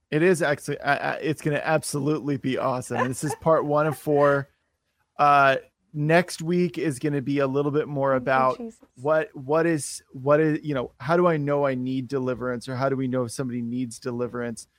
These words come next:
Speaker 1: So there's been some people asking a couple of questions regarding that. I wanted to withhold answering those or asking those until next week, next Wednesday.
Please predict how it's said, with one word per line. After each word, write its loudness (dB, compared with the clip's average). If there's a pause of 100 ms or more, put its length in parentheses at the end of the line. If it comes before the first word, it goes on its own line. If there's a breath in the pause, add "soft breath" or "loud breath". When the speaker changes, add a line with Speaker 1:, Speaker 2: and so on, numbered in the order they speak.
(140)
Speaker 1:
So 0
there's 2
been -4
some -6
people 0
asking -2
a -6
couple -2
of -2
questions -6
regarding -2
that. -2
I -4
wanted -2
to -2
withhold 2 (180)
answering -4
those -2
or 0
asking -2
those -2
until -8
next -4
week, -4 (140)
next -4
Wednesday. -2